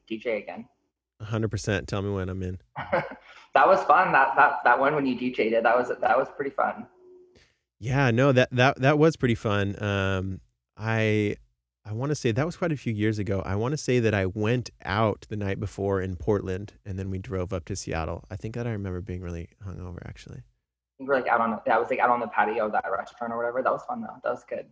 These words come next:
Speaker 2: Yeah, no, that was super cool. It'll be nice to be able to do those sorts of things again, too, and just have people there and,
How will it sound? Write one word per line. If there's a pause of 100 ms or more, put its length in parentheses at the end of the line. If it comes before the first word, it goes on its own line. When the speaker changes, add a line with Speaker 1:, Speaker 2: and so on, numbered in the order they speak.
(120)
Speaker 2:
Yeah,
no,
that
was
super
cool.
It'll
be
nice
to
be
able
to
do
those
sorts
of
things
again,
too,
and
just
have
people
there
and,